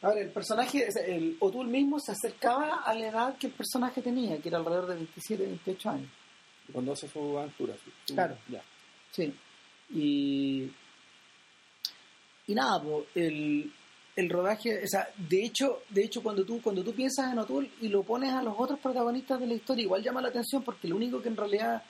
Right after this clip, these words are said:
Speaker 1: le, le hace el peso en términos de apostura, eh, en términos de look, es Omar Sharif. Y para eso
Speaker 2: Ujú.
Speaker 1: está también. Por
Speaker 2: Claro.
Speaker 1: eso uno se viste de blanco y el otro se viste de negro.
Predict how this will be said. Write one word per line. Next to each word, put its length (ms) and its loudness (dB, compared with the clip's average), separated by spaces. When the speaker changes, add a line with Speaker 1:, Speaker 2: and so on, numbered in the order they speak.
Speaker 1:
le, 300 2
le 120 2
hace 200 0
el 60 -4
peso 320 4
en 120 -8
términos 380 0
de 80 6
apostura, 680 0
eh, 640 0
en 100 -4
términos 380 0
de 80 -2
look, 240 0
es 240 0
Omar 260 -2
Sharif. 260 -4
Y 80 -8
para 160 -4
eso 140 -6
Speaker 2:
Ujú. 80 -6
Speaker 1:
está 140 4
también. 360 -6
Por 120 4
Speaker 2:
Claro. 120 4
Speaker 1:
eso 100 0
uno 140 2
se 140 2
viste 240 -2
de 100 4
blanco 300 2
y 60 0
el 60 2
otro 140 -4
se 160 -2
viste 240 -2
de 80 0
negro. 300 -2